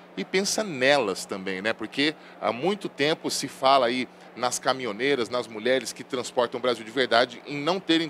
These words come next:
tantas condições de trabalho, sofrerem com mais dificuldades ainda do que os homens, mas a Mercedes-Benz tem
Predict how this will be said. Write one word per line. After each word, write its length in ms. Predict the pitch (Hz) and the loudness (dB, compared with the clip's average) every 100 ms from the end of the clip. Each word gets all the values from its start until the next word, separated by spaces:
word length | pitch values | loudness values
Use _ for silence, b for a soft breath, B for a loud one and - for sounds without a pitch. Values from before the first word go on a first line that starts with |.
| - | -4
tantas 320 | 175 185 - | -4 -2 -4
condições 540 | - 165 - - 151 147 | -4 -4 -4 -4 -4 -4
de 60 | |
trabalho, 560 | - 92 113 135 135 123 B B | -4 0 6 8 6 4 B B
sofrerem 420 | - 131 - 143 | -4 -4 -2 -4
com 120 | 139 | -6
mais 300 | 135 131 170 | -2 2 2
dificuldades 540 | 175 165 147 135 135 117 | -2 -6 0 6 6 6
ainda 180 | 127 131 | 0 -2
do 100 | 127 | -4
que 120 | 156 | -2
os 160 | 143 | 0
homens, 380 | 120 127 151 165 - B B | 2 0 0 -6 -10 B B
mas 160 | 127 135 | -2 0
a 60 | 135 | 0
Mercedes-Benz 760 | 131 - 131 - 120 131 - - B B - | -2 -4 -6 -6 -6 -4 -6 -10 B B -2
tem 280 | 156 175 | -2 -2